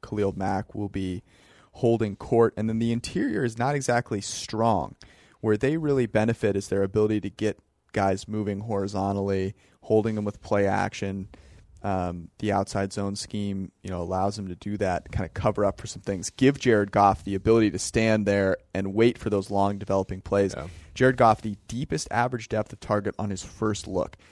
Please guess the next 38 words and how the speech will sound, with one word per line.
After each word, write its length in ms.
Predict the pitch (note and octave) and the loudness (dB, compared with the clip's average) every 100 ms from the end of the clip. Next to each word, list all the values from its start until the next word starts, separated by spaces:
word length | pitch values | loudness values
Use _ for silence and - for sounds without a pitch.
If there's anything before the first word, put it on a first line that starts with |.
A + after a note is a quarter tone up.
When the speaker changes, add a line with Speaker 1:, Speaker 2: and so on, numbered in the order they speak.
| _ | _
Speaker 1:
They 120 | - G#2+ | -2 -2
are 80 | G2 | -2
scheming 680 | - - - C3+ C3+ C3+ | -4 -6 -2 -2 0 -2
down 340 | C3 G#2+ A2 C3 | -2 0 0 0
the 80 | C3 | -4
field 360 | - A#2 G#2 | -2 2 2
on 120 | G2 F#2+ | 2 -4
the 60 | |
Speaker 2:
Mm-hmm. 100 | - | -4
Speaker 1:
first 280 | E2 G#2+ E2+ | 0 0 0
look, 180 | G2+ G2 | -2 -2
and 100 | - | -4
they 80 | G2+ | -4
are 60 | F#2 | -4
hitting 420 | - - F3 A#2 | -2 0 2 2
it. 200 | G2 F2 - - - - - _ | 0 -2 -10 -20 -20 -20 -20 _
Um, 280 | - G#2+ G2 - | 0 2 2 4
obviously, 680 | G#2+ A2+ A2+ - G2 G2 - _ | 4 4 0 -2 0 -2 -6 _
<laughs> 840 | A#2 - G#3+ _ - - - _ - | 0 2 2 _ 0 0 0 _ 0
if 160 | A#2+ | 0
you 80 | B2 | 2
just 240 | A#2+ C3 B2 | -2 0 2
look 160 | A#2+ | 2
at 60 | A2 | 2
his 140 | G2+ | 2
numbers, 300 | B2 B2+ A2+ | 2 4 4
I 60 | G2+ | 2
mean, 100 | G2+ | -2
it's 120 | F2 | -2
Speaker 2:
Yeah. 40 | G#2 | -4
Speaker 1:
incredible. 540 | - D3 C3 A2+ G#2 - - - | 4 6 8 6 4 0 -20 -2
Hundred 260 | D3+ D3+ C#3 | 2 2 2
and 100 | B2 | -2
twenty-five 600 | - C3 C3+ C3 B2 - | -4 -6 -2 2 2 4
passer 360 | A#2+ A2+ - | 4 4 2
rating 260 | A#2 A2 G#2 | 0 0 -2
when 180 | G2+ F#2 | -4 -6
clean. 520 | - B2+ B2+ A#2+ A2+ | -6 -4 0 2 0